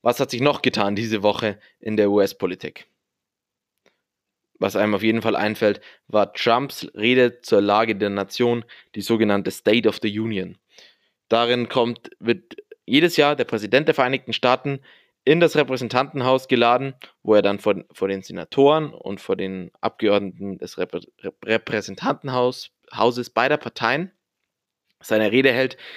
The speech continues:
in der er seine eigen-, in dem sich der Präsident regelmäßig selbst beweihräuchert, indem er seine eigenen,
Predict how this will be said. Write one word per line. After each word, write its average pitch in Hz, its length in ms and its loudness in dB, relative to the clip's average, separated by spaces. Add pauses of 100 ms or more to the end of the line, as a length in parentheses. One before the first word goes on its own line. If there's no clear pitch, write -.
(160)
in 110 80 -2
der 113 80 8
er 104 100 4
seine - 300 -4
eigen-, 123 320 0
in 104 160 -6
dem 101 440 -6 (120)
sich - 220 -12
der 98 80 -2
Präsident 110 480 0 (340)
regelmäßig 101 540 -2
selbst 139 380 2
beweihräuchert, 117 680 2
indem 98 220 -6
er 95 80 -6
seine 95 340 -6
eigenen, 110 540 -4